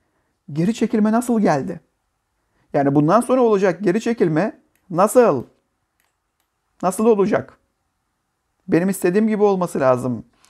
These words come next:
Yavaşlaması lazım piyasanın geri çekilirken, doğru değil mi? Çünkü niye? E, şöyle şeyler olmuyor mu piyasada? Mesela hop geldi, hop geri çekildi, tekrar hop döndü. Ana trend döndü bakın.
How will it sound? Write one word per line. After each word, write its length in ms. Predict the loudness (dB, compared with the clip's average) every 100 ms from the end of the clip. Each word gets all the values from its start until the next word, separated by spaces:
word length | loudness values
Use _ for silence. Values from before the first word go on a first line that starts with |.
| _ _ _
Yavaşlaması 580 | 0 2 0 -4 -4 -2
lazım 320 | 0 -2 -4
piyasanın 500 | -6 -6 -6 -6 -4
geri 200 | -4 -4
çekilirken, 580 | -6 -6 -6 -4 -4 0
doğru 220 | 0 0
değil 160 | 0 0
mi? 260 | -2 -6 _ _ _ _ _ _ _ _ _ _
Çünkü 300 | -6 -6 -2
niye? 360 | 0 2 0 -8 _ _ _ _ _ _
E, 80 | -8
şöyle 260 | -4 -2 -2
şeyler 280 | 0 2
olmuyor 300 | 2 2 0
mu 100 | -4
piyasada? 420 | -6 -6 -4 -6 -6
Mesela 420 | -6 -4 -2 -2
hop 360 | 0 0 0 0
geldi, 360 | 0 0 -2
hop 480 | -4 -4 -4 -4 -6
geri 200 | -10 -8
çekildi, 640 | -8 -8 -8 -6 -4 -4 -6
tekrar 420 | -8 -4 -2 -2
hop 340 | -2 -4 -4
döndü. 340 | -4 -4 -6 -8 -12 _ -10
Ana 200 | -8 -6
trend 260 | -4 -6 -6
döndü 300 | -6 -6 -4
bakın. 360 | -4 -4 -8